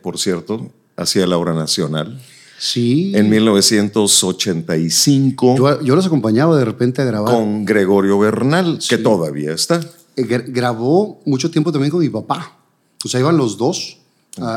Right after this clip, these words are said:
Speaker 2: a grabar. Tuvieron un, un tiempo y después estuvo con, con
Speaker 1: Con
Speaker 2: Gregorio.
Speaker 1: Goyo. A mí me tocó
Speaker 2: Lo
Speaker 1: con, con
Speaker 2: grababan,
Speaker 1: Goyo.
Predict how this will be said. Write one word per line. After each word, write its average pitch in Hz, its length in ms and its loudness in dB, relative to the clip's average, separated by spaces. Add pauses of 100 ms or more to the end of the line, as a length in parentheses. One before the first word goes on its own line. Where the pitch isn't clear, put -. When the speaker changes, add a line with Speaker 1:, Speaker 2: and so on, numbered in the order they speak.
(140)
Speaker 2:
a 110 60 -6
grabar. 113 320 -4
Tuvieron 127 340 0
un, 127 180 2
un 120 180 -2
tiempo 123 580 -4
y 139 80 -2
después 107 300 -4
estuvo 107 380 -4
con, 101 300 -10
con 104 220 -6
Speaker 1:
Con 107 200 0
Speaker 2:
Gregorio. 98 340 2
Speaker 1:
Goyo. - 120 -10
A 104 40 -2
mí 117 60 0
me 135 80 0
tocó 131 200 -8
Speaker 2:
Lo 131 100 4
Speaker 1:
con, 123 60 0
con - 0 -
Speaker 2:
grababan, 131 720 2
Speaker 1:
Goyo. 170 120 -8